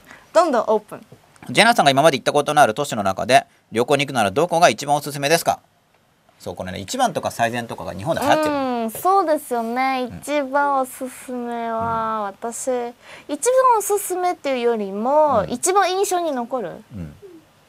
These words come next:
Speaker 1: 一番印象に残る。うん、トルコ？
Speaker 2: トルコ。どんな感じ？
Speaker 1: トルコ。
Speaker 2: トルコ。
Speaker 1: えっと、カッパドキア？
Speaker 2: うん。カッパドキアいつ頃行ったの？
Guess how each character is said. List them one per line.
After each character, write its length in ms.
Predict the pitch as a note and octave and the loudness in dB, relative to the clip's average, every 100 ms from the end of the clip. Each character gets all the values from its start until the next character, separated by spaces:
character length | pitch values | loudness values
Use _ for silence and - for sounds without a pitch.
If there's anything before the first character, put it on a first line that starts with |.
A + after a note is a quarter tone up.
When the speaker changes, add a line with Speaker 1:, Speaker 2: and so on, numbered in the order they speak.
| _ | _
Speaker 1:
一 180 | A3 C4 | -12 -6
番 160 | C4 B3 | -4 -4
印 60 | |
象 80 | A#3 | -6
に 60 | A3 | -8
残 220 | F3+ F#3 | -8 -10
る。 60 | E3+ | -12
う 40 | - | -14
ん、 320 | F3 E3 E3 | -14 -16 -12
ト 120 | - E4+ | -4 -4
ル 80 | |
コ？ 240 | - E3+ A3 _ _ _ | -4 -10 -12 _ _ _
Speaker 2:
ト 80 | - | -6
ル 80 | C3+ | -6
コ。 160 | - - _ _ _ _ _ - | -8 -14 _ _ _ _ _ -4
ど 140 | C4+ | -2
ん 20 | |
な 40 | B3 | 0
感 140 | A3 | -2
じ？ 80 | G3 | -2
Speaker 1:
ト 60 | |
ル 0 | |
コ。 80 | F#3+ | -2
Speaker 2:
ト 0 | |
ル 60 | F#3 F3+ | -4 -6
コ。 120 | - _ _ - | -8 _ _ -16
Speaker 1:
え 160 | F#3 F#3 | -12 -12
っ 40 | |
と、 300 | - F3+ E3+ | -10 -10 -10
カ 140 | - G3+ | -10 -12
ッ 20 | - - | -10 -4
パ 140 | A#3 | -4
ド 120 | A#3 A3+ _ | -4 -8 _
キ 240 | D#3+ D#3 | -18 -16
ア？ 140 | D3+ F#3 | -14 -14
Speaker 2:
う 60 | |
ん。 220 | F#2+ E2+ D#2+ - - | -12 -12 -14 -20 -6
カ 80 | F#3+ | -6
ッ 20 | |
パ 120 | - | -4
ド 80 | E4+ | -8
キ 100 | - | -6
ア 20 | |
い 60 | F#2+ | -8
つ 100 | G#2 | -6
頃 160 | G2 | -6
行 60 | F#2 | -8
っ 20 | |
た 100 | - | -12
の？ 100 | - | -16